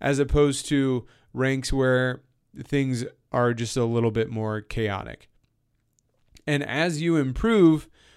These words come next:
we will talk about improving in Rocket League in just a minute. Look, we all know that the most important thing in Rocket League is taking care of the ball.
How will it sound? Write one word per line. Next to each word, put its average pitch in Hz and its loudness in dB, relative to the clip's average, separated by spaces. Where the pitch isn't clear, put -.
we 143 2
will 151 4
talk 175 2
about 143 2
improving 160 0
in 151 -2
Rocket 147 2
League 120 -2
in 131 0
just 120 0
a 117 -2
minute. 98 -6
Look, 117 -2
we 147 2
all 202 2
know 156 2
that 139 0
the 131 -2
most 151 -2
important 156 -4
thing 143 -2
in 123 -2
Rocket 123 -4
League 117 -4
is - -8
taking 135 0
care 127 -4
of 107 -6
the 110 -10
ball. 107 -8